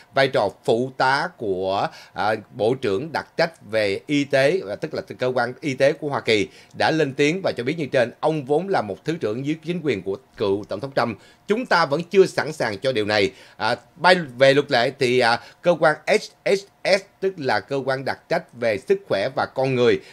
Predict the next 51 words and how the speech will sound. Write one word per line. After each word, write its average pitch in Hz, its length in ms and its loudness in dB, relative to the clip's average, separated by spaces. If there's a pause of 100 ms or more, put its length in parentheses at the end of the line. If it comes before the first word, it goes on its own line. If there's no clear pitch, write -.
(100)
à, 107 180 -2
đã 107 180 -2
có 175 160 -2
hàng 123 220 -4
loạt 107 220 -2
những 113 120 -12
cái 165 100 -8
ngân 151 240 -2
sách - 260 -6
cung 165 200 -4
cấp 196 180 -2 (100)
cho 151 180 0
tất 185 240 -8
cả 87 260 -6
các - 300 -10
công 170 260 0
ty 151 260 2 (260)
để 113 180 0
nghiên 165 280 0
cứu 160 380 0
và 113 160 2
tìm 110 180 -4
cách, 147 200 -4
à, 123 200 0 (180)
à, 113 140 0 (280)
à, 113 220 2 (320)
dự 127 240 6
trữ 113 240 2
tất 196 200 -2
cả 107 260 -2
những 110 100 -8
cái 143 100 -6 (120)
cần 139 380 4
thiết 196 340 -2
cho 151 120 0
những 127 200 -6
trường 139 140 -4
hợp 95 200 -6
khẩn 107 180 -6
cấp, 175 300 -4
bao 131 180 2
gồm 104 260 -2
luôn 123 220 -4
cả 92 360 -4 (300)
các 151 220 0
cái, 170 200 -2
à, 135 80 2
khẩu 135 300 -4
trang, 143 260 8 (800)
ống 185 220 0
thở 113 340 2